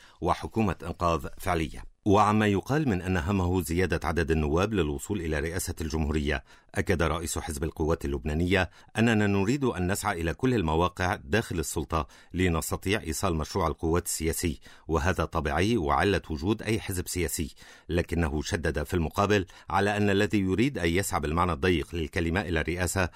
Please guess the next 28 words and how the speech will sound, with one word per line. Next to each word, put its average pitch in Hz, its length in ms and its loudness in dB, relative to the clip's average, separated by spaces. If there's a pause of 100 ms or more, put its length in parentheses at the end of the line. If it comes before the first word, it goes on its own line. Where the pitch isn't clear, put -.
(100)
فعليه 95 580 2
ألا 92 140 2
يثير 87 440 0
استياء 90 340 -2
جميع 85 300 0
المقترعين 80 640 -2
في - 100 -6
البرلمان، 78 500 -2 (340)
بل 76 260 0
يسير 90 380 2
شمالاً 78 580 -2
ويميناً 90 580 2 (240)
ولا 127 220 2
يتخذ 104 520 0
موقفاً 85 720 0
واضحاً 82 380 0
من 80 180 0
شيء، 85 300 -2 (300)
ويعقد 87 640 0
اتفاقات 87 640 -4
وتسويات، 78 680 -4
وبالتالي 87 520 0
هذا 92 200 -2
الوصف 87 400 -2 (300)
لا 107 140 4
ينطبق 110 520 0
علي 85 500 0
إطلاقاً 92 440 0